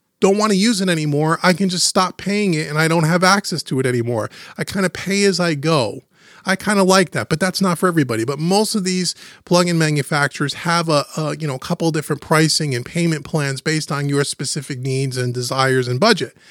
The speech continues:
So you should check those out. So those are the two plugins that I would absolutely have.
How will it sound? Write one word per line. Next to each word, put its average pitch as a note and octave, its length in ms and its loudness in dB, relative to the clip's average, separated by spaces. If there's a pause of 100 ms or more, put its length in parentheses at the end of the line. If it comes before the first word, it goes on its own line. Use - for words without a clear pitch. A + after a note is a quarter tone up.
(180)
So - 140 -4
you E3+ 80 0
should D#3 220 -2
check - 340 -2
those C#3 380 0
out. D#3+ 320 0 (480)
So E3+ 160 -2
those C4+ 280 0
are C4+ 60 -6
the G#3+ 120 -6
two G3+ 560 -4 (1040)
plugins F#3 500 2
that D#3+ 100 2
I E3+ 160 6
would E3 160 4
absolutely F#3+ 680 2
have. D3 420 0